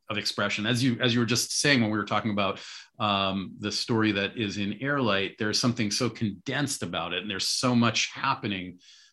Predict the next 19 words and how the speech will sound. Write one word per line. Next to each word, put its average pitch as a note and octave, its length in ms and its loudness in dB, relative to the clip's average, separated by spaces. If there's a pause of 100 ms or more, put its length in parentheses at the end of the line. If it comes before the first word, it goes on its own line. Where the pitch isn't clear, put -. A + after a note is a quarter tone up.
within A#2 320 8
it, A#2 200 4
but A#2 180 0
happening, A2+ 840 2
um, G#2+ 260 0
in A2+ 160 0
this G#2+ 160 -2
very, A#2 320 2
very, G#2 320 2
very F#2+ 380 -2
narrow F#2+ 320 0
space, - 500 -4
the G#2+ 100 -6
space - 360 -2
of, F#2+ 180 -6 (280)
of A2 60 -4
a A2+ 40 0
single C#3 280 6
reading, G2 320 0